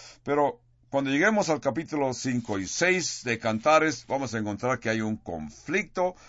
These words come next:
En el capítulo cinco y seis tratan de solucionar su conflicto matrimonial.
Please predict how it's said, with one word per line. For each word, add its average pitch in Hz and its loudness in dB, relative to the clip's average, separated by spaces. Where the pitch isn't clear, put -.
En 117 0
el 117 0
capítulo 123 -2
cinco 117 -4
y 92 -6
seis 180 -2
tratan 131 2
de 113 2
solucionar 123 2
su 107 -4
conflicto 123 -2
matrimonial. 101 0